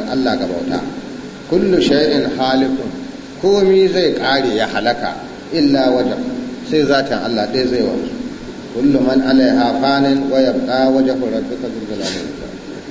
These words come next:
To cewa duk abin da a bisa ƙasa zai kare, sai zatin Ubangijin kaɗai zai rage. To fassarawa ne ga wannan, ai tafsirul Qur'ani bil Qur'ani.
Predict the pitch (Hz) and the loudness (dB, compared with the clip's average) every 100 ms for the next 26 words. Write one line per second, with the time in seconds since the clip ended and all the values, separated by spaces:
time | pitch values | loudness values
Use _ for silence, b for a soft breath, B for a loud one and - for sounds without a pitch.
0 | - - - 123 120 180 160 156 156 - | -14 -14 -6 -4 0 2 4 4 2 2
1 | 147 143 156 147 131 135 139 127 131 131 | 0 0 2 2 0 -2 -2 -2 -2 0
2 | 135 135 151 131 117 127 123 95 - - | 0 2 0 0 -2 0 0 -2 -4 -10
3 | - - - - - 160 170 165 170 156 | -12 -14 -14 -14 -2 2 2 2 2 2
4 | 151 135 123 127 127 131 117 117 113 117 | 2 -2 0 0 0 0 -2 -2 -2 -2
5 | 120 104 98 87 - - - - - 117 | -2 -2 -4 -6 -10 -10 -12 -14 -8 -4
6 | 120 175 - 143 139 143 120 123 113 110 | -2 -2 0 2 2 2 0 -2 -2 -2
7 | 110 101 - 123 135 139 135 - 139 135 | -2 -4 -6 -2 0 0 -2 -4 -2 0
8 | 120 107 90 104 101 123 107 101 104 101 | 0 -2 -4 -4 -2 -2 -2 -4 -6 -6
9 | 85 98 | -6 -6